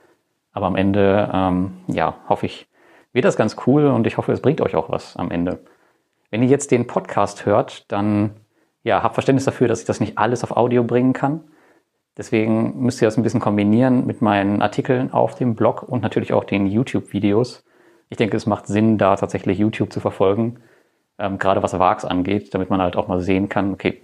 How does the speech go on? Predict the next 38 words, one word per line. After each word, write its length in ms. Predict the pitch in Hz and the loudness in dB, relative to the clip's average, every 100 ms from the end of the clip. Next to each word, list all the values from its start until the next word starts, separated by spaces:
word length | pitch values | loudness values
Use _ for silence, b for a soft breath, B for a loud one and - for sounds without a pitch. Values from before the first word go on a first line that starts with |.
| - | -4
wie 120 | 113 | -4
sieht 320 | 110 165 175 | 0 -2 0
es 180 | 117 - | -2 -2
bei 100 | 98 | -2
denen 300 | 98 98 98 | 0 0 0
in 100 | 92 | -2
den 100 | 85 | -2
Büros 340 | 92 95 104 | 0 0 0
aus, 440 | - 98 104 - - | 2 2 0 -6 -6
was 160 | - | -6
geht 160 | - - | -4 0
da 80 | 101 | 0
ab? 240 | 98 - - _ _ _ _ _ _ _ _ _ _ | 0 -4 -20 _ _ _ _ _ _ _ _ _ _
Und 440 | 107 98 95 98 - | -4 0 0 0 0
ja, 200 | 71 - - | 0 -2 -4
solche 260 | 90 101 | -2 0
Sachen. 280 | 107 - - _ _ b b b b b | 0 -2 -8 _ _ b b b b b
Und 180 | 131 143 | 0 2
ja, 160 | 95 | 2
wie 80 | 117 | 2
immer 120 | 143 | 4
ist 120 | 160 175 | 4 4
es 80 | |
aber 120 | 131 104 | 2 2
so, 220 | 107 160 | 4 4
dass 340 | 120 - - - | 2 -2 -8 -4
ich 240 | 107 - | -4 2
auch 340 | 104 98 - - | 2 2 -2 -4
Investor 380 | 101 113 139 92 | 0 0 0 -2
der 100 | 87 | 0
Plattform 380 | 90 - 110 | -2 0 -2
bin 280 | 107 151 185 | 0 0 0
und 340 | 117 117 - - | -2 -4 -6 -6
nicht 420 | 95 104 - - | -2 -2 -4 2
hundertprozentig 760 | 127 113 - - 98 92 104 | 2 2 0 -2 0 0 -2
neutraler 920 | 98 90 95 95 - - 87 90 92 90 | 0 2 2 -2 -10 -2 2 4 4 2
Berichterstatter. 960 | 92 101 92 107 95 90 - 98 90 | 0 0 0 0 -4 -6 -4 0 0
Den 300 | 87 90 90 | 0 -2 -2